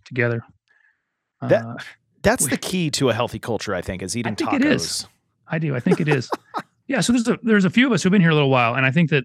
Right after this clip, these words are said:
Speaker 1: it, it has a lot to do with our team dynamic. You know, we like to have a lot of fun together. Um, we get to work on a team that's, uh, you know, always, it seems like we have new initiatives, and I think that has to do with our size, but also, you know,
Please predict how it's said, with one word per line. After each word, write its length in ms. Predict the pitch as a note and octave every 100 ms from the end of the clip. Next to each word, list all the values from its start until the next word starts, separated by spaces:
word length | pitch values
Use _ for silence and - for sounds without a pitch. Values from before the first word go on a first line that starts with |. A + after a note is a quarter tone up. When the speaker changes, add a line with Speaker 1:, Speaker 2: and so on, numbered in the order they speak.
| -
Speaker 1:
it, 140 | -
it 140 | - D3+
has 140 | E3
a 20 |
lot 100 | E3 -
to 40 |
do 60 | D#3+
with 100 | D3
our 80 |
team 220 | C#3 E3 D#3
dynamic. 460 | C3 C3 A#2 - -
You 120 | C#3
know, 160 | A#2+ B2+
we 160 | C3+
like 120 | C#3 C#3+
to 60 |
have 80 | C#3+
a 40 |
lot 100 | C#3
of 60 | C3
fun 160 | D3 C#3
together. 360 | C#3 C#3+ C#3+ - - - _ _ _
Um, 480 | B2+ A#2+ A#2 A#2+ A#2+ _ _ _
we 80 | C#3
get 80 | C3+
to 80 | C#3
work 160 | C3+
on 80 | C3+
a 60 | B2
team 340 | - C3 B2+
that's, 320 | B2 A#2+ -
uh, 380 | - B2+ A2+ A#2+ -
you 100 | D3+
know, 140 | A#2+ B2+ _ _ _ _ _
always, 320 | - C#3+ C#3
it 80 | B2+
seems 220 | - E3+
like 100 | D3
we 80 | C#3
have 80 | C3+
new 140 | C#3
initiatives, 520 | C3 B2+ A#2+ E3 E3 - _ _ _ _ _ _ _
and 160 | C3 A2+
I 40 |
think 140 | A#2+ D#3
that 140 | D3
has 180 | D#3+ E3+
to 40 |
do 40 | D#3+
with 100 | B2+
our 120 | G#2+
size, 400 | - A#2 A2+ A#2+
but 120 | A#2+
also, 520 | B2 C3+ C#3+ B2 A#2
you 140 | A#2+ B2+
know, 320 | A2 A2+ A#2